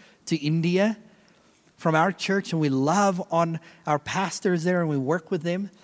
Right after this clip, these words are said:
and we encourage them, "You need to do the same." And a year or two later, they call me and say, "We're sending our first team of Indians to go to Nepal and be missionaries." Short term. This wasn't given to Americans,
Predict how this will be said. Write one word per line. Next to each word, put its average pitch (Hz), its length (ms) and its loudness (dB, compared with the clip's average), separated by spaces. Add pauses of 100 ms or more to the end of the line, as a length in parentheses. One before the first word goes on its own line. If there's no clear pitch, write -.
(440)
and 160 120 0
we 160 80 2
encourage 175 540 -2
them, 160 140 -2
"You 165 220 0
need 220 180 0
to 208 80 -4
do 175 140 -4
the 160 100 -2
same." 165 520 -6
And 156 160 -4
a 139 60 0
year 139 320 -2
or 160 140 -6
two 190 200 -4
later, 170 360 0
they 156 120 -2
call 151 340 -2
me 160 140 -4
and 147 120 -6
say, 151 320 -4 (340)
"We're 190 140 0
sending 208 460 0
our 156 140 -2
first - 580 -6
team 202 240 -2
of 156 240 -6
Indians 143 760 -6 (380)
to 165 140 -6
go 165 240 0
to 175 160 -6
Nepal 170 720 -2
and 139 220 -8
be 147 140 -4
missionaries." 107 840 -10 (240)
Short 269 320 0
term. 143 340 -8 (1600)
This 285 200 0
wasn't 359 400 -2
given 311 220 0
to 277 100 -2
Americans, 233 840 -2